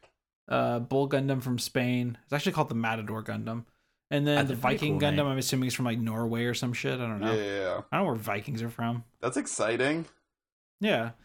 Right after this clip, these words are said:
Speaker 1: Anyway, what do you all think about these episodes? And how you're feeling about G Gundam as a whole going into the next block? I think we're about, what are we, halfway through the show?
Speaker 3: Just about.
Speaker 2: Almost.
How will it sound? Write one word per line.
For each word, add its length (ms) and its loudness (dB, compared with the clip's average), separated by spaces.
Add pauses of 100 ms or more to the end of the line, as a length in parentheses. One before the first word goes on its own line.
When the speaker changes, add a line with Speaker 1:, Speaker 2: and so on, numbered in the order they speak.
(300)
Speaker 1:
Anyway, 260 6
what 160 2
do 60 2
you 60 6
all 60 4
think 180 2
about 160 4
these 180 2
episodes? 640 0
And 720 0
how 140 2
you're 160 2
feeling 340 0
about 400 2
G 180 0
Gundam 360 0
as 80 -2
a 80 0
whole 460 -2
going 240 0
into 220 -4
the 100 -4
next 340 -2
block? 240 2
I 20 0
think 120 0
we're 60 2
about, 280 2
what 100 0
are 40 2
we, 120 2
halfway 380 0
through 120 -2
the 80 0
show? 340 0 (200)
Speaker 3:
Just 160 -8
about. 460 0
Speaker 2:
Almost. 500 2